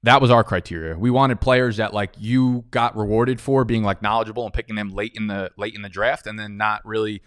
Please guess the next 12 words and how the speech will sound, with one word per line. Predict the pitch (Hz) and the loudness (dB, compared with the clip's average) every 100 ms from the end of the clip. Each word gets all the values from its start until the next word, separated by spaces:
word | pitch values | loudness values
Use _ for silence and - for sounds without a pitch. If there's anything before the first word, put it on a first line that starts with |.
| _ | _
ruining | 101 117 120 113 | -4 0 2 2
the | 104 104 | 0 2
early | 107 101 | 2 2
rounds | 101 98 | -2 -4
of | 92 | -8
the | 87 | -14
draft. | 95 90 - | -10 -10 -8
'Cause | 104 | -10
we | 101 139 | -8 -4
started | 139 139 139 131 _ _ | 0 2 2 -2 _ _
with, | 110 98 | -8 -4
like, | 95 87 | -4 -6